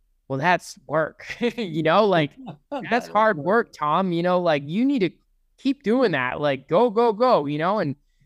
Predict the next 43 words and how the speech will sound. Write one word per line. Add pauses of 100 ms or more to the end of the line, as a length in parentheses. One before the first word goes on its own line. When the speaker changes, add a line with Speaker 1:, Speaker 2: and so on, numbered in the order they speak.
(300)
Speaker 1:
I
would
just,
I,
I
just
thrived
on
it,
and,
and
I
would
get
really
stressed
out
about
stuff. (420)
So, (180)
you
know, (300)
one
of
my (300)
personalities
during
my
racing
career
is
I
think
that
I
had
a
lot
of
problem
with
anxiety
and,